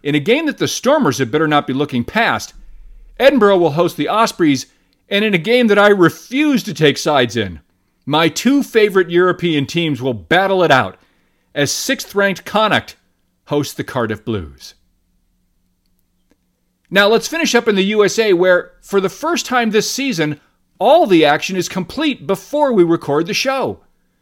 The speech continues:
So I can tell you that the Utah Warriors remained hot this weekend as they traveled to Houston and defanged the SaberCats thirty to twenty-four. Next, in a game that will almost certainly end up having major postseason implications,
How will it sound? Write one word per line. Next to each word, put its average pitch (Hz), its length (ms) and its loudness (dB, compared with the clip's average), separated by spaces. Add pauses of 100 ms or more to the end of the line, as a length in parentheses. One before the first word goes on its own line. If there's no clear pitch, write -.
(120)
So 208 200 -4
I 254 100 0
can 240 180 -2
tell 294 280 0
you 156 280 0 (200)
that 196 100 2
the 220 120 -2
Utah 226 440 0
Warriors 208 480 2
remained 208 400 -2
hot 262 580 -6
this 156 220 -4
weekend 107 420 -4 (200)
as 180 160 0
they 214 140 2
traveled 233 420 -2
to 226 80 -8
Houston 214 420 -6
and 180 240 -4
defanged 214 800 -2
the 185 80 2
SaberCats 170 800 -2
thirty 214 420 -2
to 185 80 2
twenty-four. 190 800 -2 (800)
Next, 202 380 -2 (260)
in 202 140 2
a 190 60 0
game 226 260 2
that 220 100 6
will 208 160 0
almost 226 460 2
certainly 254 440 -2
end 127 140 -2
up 120 100 -2
having 196 540 -2
major 226 380 0
postseason 135 580 -2
implications, 165 680 -2